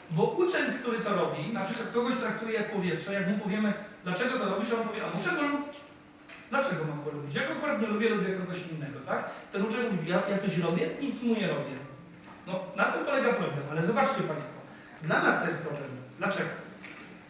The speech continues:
Tu nam chodzi o to, żeby ktoś przestał bić. Tu nam o to chodzi, żeby ktoś przestał wyzywać. A tutaj jest kompletnie odwrotnie. Bo tu nam o to chodzi, żeby ktoś zaczął się z nim zadawać, żeby go uwzględniał,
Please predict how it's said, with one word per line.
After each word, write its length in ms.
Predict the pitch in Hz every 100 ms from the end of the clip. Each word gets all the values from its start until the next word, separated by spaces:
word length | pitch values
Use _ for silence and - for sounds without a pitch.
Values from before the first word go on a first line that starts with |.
| -
Tu 140 | 349
nam 220 | - -
chodzi 200 | 277 208
o 40 | 240
to, 140 | 240
żeby 180 | 220 202
ktoś 140 | -
przestał 320 | 190 220 - 185
bić. 240 | 151 156 - - -
Tu 80 | -
nam 180 | 359 381
o 60 | 277
to 120 | 233
chodzi, 240 | 233 202
żeby 140 | 220 196
ktoś 140 | 196
przestał 300 | 165 202 196
wyzywać. 420 | 170 156 151 - -
A 60 | 156
tutaj 280 | 156 220 277
jest 160 | -
kompletnie 600 | - 196 160 180 247 233 208
odwrotnie. 440 | 156 156 147 - - - - - 156
Bo 80 | 170
tu 120 | -
nam 160 | 196 277
o 80 | 233
to 60 |
chodzi, 460 | 202 170 151 170 240
żeby 240 | 196 196 202
ktoś 260 | - 240 - 180
zaczął 260 | 165 247 247
się 140 | - 175
z 40 |
nim 100 | 185
zadawać, 500 | 180 185 - - - - - - -
żeby 260 | 156 190 190
go 100 | 190
uwzględniał, 840 | 180 190 208 226 170 151 151 139